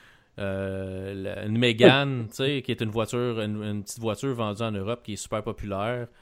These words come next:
Speaker 1: Euh, ça aurait fait, ça aurait fait du bien. Euh,
Speaker 2: C'est vrai.
Speaker 1: mais c'était
Speaker 2: C'est vrai.
Speaker 1: ça, ça aurait été vraiment plus un,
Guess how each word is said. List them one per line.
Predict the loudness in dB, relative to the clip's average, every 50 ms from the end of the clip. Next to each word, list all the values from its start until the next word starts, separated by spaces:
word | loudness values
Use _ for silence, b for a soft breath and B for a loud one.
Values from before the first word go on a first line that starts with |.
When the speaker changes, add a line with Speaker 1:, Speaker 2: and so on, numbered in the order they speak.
| -20 _ _ _ _ -12
Speaker 1:
Euh, | -12 -12 -10
ça | -8 -6 -6 -4
aurait | -4 -6 -6
fait, | -6 -6 -8
ça | -6 -6 -6
aurait | -6 -4
fait | -4 -4 -6
du | -6 -6
bien. | -6 -6 -6 -6 -6 -10 _ _ _ _ _ _ _ _ _ -14
Euh, | -12 -12 -10 -12 -12 -12 -12 -14 -14 -14 -16 -18 -20
Speaker 2:
C'est | -8 6 8 8
vrai. | 10 12 12 12 12 12 12 6 _ _ _
Speaker 1:
mais | -6 -4 -4 -6
c'était | -8 -6 8 12 12
Speaker 2:
C'est | 12 12 12
vrai. | 10 10 10 8 8
Speaker 1:
ça, | 0 -10 -12 -4 0 2 4 4 2 0 -6
ça | -8 0 2 2 4
aurait | 4 4 4
été | 4 4 4
vraiment | 6 6 6 6 4 2 2 -2 -10 -10
plus | -4 0 0 0 0 0 0
un, | 0 2 2 0 -2 -4